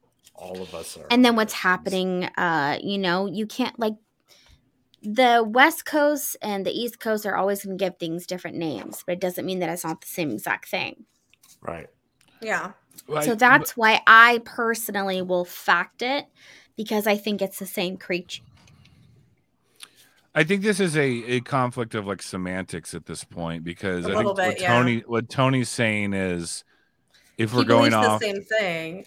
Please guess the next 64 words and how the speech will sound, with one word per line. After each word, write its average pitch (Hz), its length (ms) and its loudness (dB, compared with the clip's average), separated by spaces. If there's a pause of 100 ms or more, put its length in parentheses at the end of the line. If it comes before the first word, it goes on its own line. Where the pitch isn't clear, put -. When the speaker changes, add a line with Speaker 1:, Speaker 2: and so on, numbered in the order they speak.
(100)
Speaker 4:
and 117 160 2
Speaker 3:
but 120 100 8
just 117 180 2
that's 123 160 8
why 110 140 6
Speaker 4:
myself 98 60 -2
Speaker 3:
he 104 100 -4
Speaker 4:
as 92 40 -8
Speaker 3:
middle 95 220 0
Speaker 4:
well, 117 280 4 (100)
Speaker 3:
bitches - 120 -4
it, 104 60 -6
Speaker 4:
it's - 160 -2
Speaker 3:
yeah. 117 60 2
Speaker 4:
like, 107 140 0 (600)
you, 233 220 -10
I'm 233 160 0
middle 277 240 6
Speaker 2:
That's - 20 2
what 277 60 6
I'm 262 60 6
Speaker 4:
bitching 254 60 0
Speaker 2:
saying, 269 180 4
Speaker 4:
this 285 80 2
not 196 180 6
Speaker 2:
though. 143 80 0
Speaker 4:
'cause 107 80 -4
Speaker 2:
That's, 214 260 0
Speaker 4:
it's - 140 -18
Speaker 2:
that's 147 260 8
Speaker 4:
not 147 260 8
what - 120 2
Speaker 2:
why 220 240 8
Speaker 4:
it's 240 80 2
Speaker 2:
I - 40 -8
Speaker 4:
reported 247 240 4
Speaker 2:
gave 226 120 6
Speaker 4:
to 220 60 2
Speaker 2:
the 220 100 6
Speaker 4:
be. 226 140 0
Speaker 2:
face. 226 720 2 (1080)
Speaker 4:
It's 117 160 -6
not 147 160 4
what 135 80 4
it's 131 140 -2
reported 120 380 -2
to 107 100 -6
be, 110 220 -2
but 101 160 0
it 98 120 -2
is 104 360 -2
something 104 760 -4
more 92 240 -2
mysterious 90 720 -4
than 82 300 -8
something 82 320 -8
that 82 100 -12
we 71 80 -16
can 82 160 -12
just 76 260 -12
kind 80 200 -10
of 67 100 -16
shrug 71 340 -10
off. - 280 -20